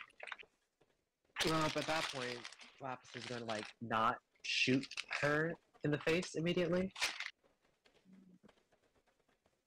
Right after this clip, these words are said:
But she's also gonna say, like, "Hey, then fi-,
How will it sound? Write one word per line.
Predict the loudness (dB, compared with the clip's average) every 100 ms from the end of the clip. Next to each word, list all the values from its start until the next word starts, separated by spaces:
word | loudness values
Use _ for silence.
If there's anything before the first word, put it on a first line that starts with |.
| -16 4
But | 6 6 4
she's | 2 0
also | 0 2 0
gonna | 0
say, | 0 2
like, | 2 0 0
"Hey, | 0 2 2
then | 2 0 0 -2 -2
fi-, | -2